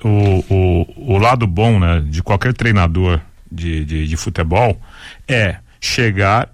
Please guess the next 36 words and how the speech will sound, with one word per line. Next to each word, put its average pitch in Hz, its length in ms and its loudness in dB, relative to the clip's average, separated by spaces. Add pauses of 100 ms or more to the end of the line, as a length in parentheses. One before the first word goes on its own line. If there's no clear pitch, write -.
(120)
e 135 100 0
notar 131 680 0 (680)
que - 300 -6 (140)
há 160 340 0
alguns 110 460 -6
pontos 131 400 -6
que - 120 -10
podem 131 340 -2
ser 131 200 -4
bem 117 180 -2
explorados, 85 600 -2
né? 101 180 -2 (160)
Porque 170 240 -2
se - 80 -2
a 208 40 2
gente 214 300 -2 (420)
falar 95 440 0
de 90 120 -6
Fernando 101 520 0
Diniz, 87 520 0 (220)
automaticamente 113 960 0 (460)
a 110 80 0
gente 117 340 -2
é, 113 400 2
é 101 180 0
levado 107 800 0
a, 107 580 0
a 123 60 -2
um 101 80 -4
toque, 107 760 -6
né? 95 200 -6
Um, 87 120 -4 (420)
um - 20 -2
jogo 104 260 -2
apoiado, 127 960 0
né? 107 320 -4